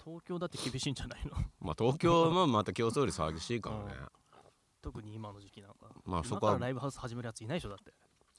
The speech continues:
Speaker 2: いや、いるんじゃないの？
Speaker 1: そもそも。
Speaker 2: だって、ガーデン潰れて、
Speaker 1: うん。
Speaker 2: また新しいのになってるんでしょ。
Speaker 1: あ、まあ、そうだけど。
Speaker 2: うん、作る人もいるんじゃないの？
Speaker 1: そうなの？
Speaker 2: じゃあ、丸二やる。
Speaker 1: はい。
Speaker 2: あ、まあ、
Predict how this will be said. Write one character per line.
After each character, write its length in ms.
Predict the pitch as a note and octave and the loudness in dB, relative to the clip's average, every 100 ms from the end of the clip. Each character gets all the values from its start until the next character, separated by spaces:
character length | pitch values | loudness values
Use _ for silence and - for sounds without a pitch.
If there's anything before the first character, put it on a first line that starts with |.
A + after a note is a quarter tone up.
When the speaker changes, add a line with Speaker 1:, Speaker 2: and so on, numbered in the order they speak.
| - | -4
Speaker 2:
い 40 | |
や、 60 | G#2+ | -2
い 40 | |
る 180 | A#2 A2+ | -2 -4
ん 40 | |
じ 80 | F#2+ | -4
ゃ 40 | D2+ | -2
な 80 | |
い 20 | D#2 | -2
の？ 60 | |
Speaker 1:
そ 80 | B2 | -4
も 120 | G2+ | -8
そ 120 | - | -10
も。 160 | G#2 G#2+ - _ _ | -14 -16 -20 _ _
Speaker 2:
だ 80 | G#2+ | -6
っ 80 | - | -6
て、 180 | - - - _ | -10 -14 -20 _
ガ 220 | A2+ B2 | 4 4
ー 20 | |
デ 140 | G2+ D#2+ | 4 0
ン 40 | |
潰 340 | D#2 - F#2+ F2 | -2 -6 -2 0
れ 160 | E2+ | 0
て、 120 | D#2 E2 | 0 -2
Speaker 1:
う 40 | E2 - | -2 -6
ん。 240 | G#2+ A2 - _ _ | -12 -14 -18 _ _
Speaker 2:
ま 140 | F2+ E2+ | -6 -2
た 100 | E2+ | 0
新 200 | E2+ F#2+ | 2 2
し 120 | F2+ | 2
い 20 | F#2 | 0
の 100 | D2 | -2
に 40 | |
な 60 | C#2 | -6
っ 60 | |
て 100 | - | -8
る 80 | C#2 | -12
ん 0 | |
で 60 | - | -12
し 40 | |
ょ。 40 | - _ _ _ _ _ - | -20 _ _ _ _ _ -12
Speaker 1:
あ、 80 | A2 | -10
ま 140 | G#2 | -10
あ、 20 | G2+ | -12
そ 180 | A2 | -14
う 40 | G2+ | -16
だ 60 | |
け 80 | A2 | -16
ど。 80 | - | -10
Speaker 2:
う 460 | C#2 F2 G2 G2 D2 | -8 -2 0 2 0
ん、 40 | |
作 260 | - - G2 | -2 0 2
る 220 | D#2+ C#2 - - | 2 0 -6 -6
人 100 | F2 | -2
も 120 | C#2+ | -2
い 40 | |
る 100 | E2+ | -2
ん 40 | D#2+ | -2
じ 60 | |
ゃ 60 | C#2+ | -2
な 120 | E2 | -4
い 40 | |
の？ 120 | F#2+ G#2+ _ | -6 -12 _
Speaker 1:
そ 80 | - | -16
う 60 | A#2 | -14
な 80 | A2+ | -12
の？ 160 | B2+ - - _ _ _ _ _ _ - | -12 -12 -20 _ _ _ _ _ _ 2
Speaker 2:
じ 100 | F2 | 6
ゃ 160 | E2+ | 6
あ、 40 | C2+ - - _ | 4 -4 -20 _
丸 280 | - A2+ B2+ | 8 12 12
二 160 | B2+ B2 | 12 10
や 120 | D2+ | 8
る。 120 | D2 _ _ - | 0 _ _ -18
Speaker 1:
は 80 | A#2 | -18
い。 20 | - | -8
Speaker 2:
あ、 180 | - E2+ - | -4 -4 -2
ま 140 | F2 | 0
あ、 60 | E2 | 0